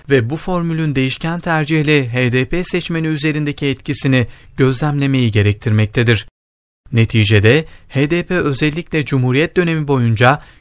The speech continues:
Kürtlere reva görülen ötekileştirici politikalar ve yaşanan mağduriyetler üzerinden mesafe kat etmektedir.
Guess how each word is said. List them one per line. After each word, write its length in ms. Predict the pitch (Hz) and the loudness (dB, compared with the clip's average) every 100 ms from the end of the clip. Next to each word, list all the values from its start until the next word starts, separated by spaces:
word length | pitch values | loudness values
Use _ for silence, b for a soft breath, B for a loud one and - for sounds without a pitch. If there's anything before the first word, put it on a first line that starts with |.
| - | -10
Kürtlere 480 | - 123 143 131 120 | -6 -4 -2 0 2
reva 320 | 113 120 170 | 2 2 0
görülen 520 | 160 165 156 147 131 b b - | -2 -2 2 2 0 b b -10
ötekileştirici 840 | 135 131 143 135 120 - 135 160 | -6 -4 -2 -2 -2 -2 -2 -4
politikalar 760 | - 156 139 - 123 110 127 - B B - | -2 -2 -2 -4 -2 2 0 0 B B 0
ve 100 | 117 | 4
yaşanan 520 | 107 107 143 139 175 | 4 4 0 0 0
mağduriyetler 680 | 165 160 151 151 151 - 139 | 0 0 0 -2 -2 -4 -4
üzerinden 720 | 127 127 117 110 120 151 165 - | -2 -2 0 2 0 0 -6 -6
mesafe 580 | 143 139 143 143 135 | -4 -2 -2 -2 -4
kat 200 | - 107 | -2 -2
etmektedir. 680 | 113 - 113 - 120 120 | -2 -2 -4 0 2 2